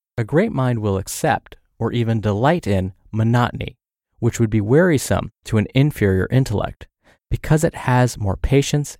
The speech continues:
and power of expectation and is ready to pay the full price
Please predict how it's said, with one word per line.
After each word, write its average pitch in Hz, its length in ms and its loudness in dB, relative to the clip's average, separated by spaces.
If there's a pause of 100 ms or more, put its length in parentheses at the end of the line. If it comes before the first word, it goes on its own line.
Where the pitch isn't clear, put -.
and 95 220 -2
power 139 320 4
of 127 100 2
expectation 104 880 0 (320)
and 101 120 0
is 92 100 -4
ready 101 320 0
to 147 100 -2
pay 151 360 2
the 101 100 -2
full 139 280 0
price 131 500 0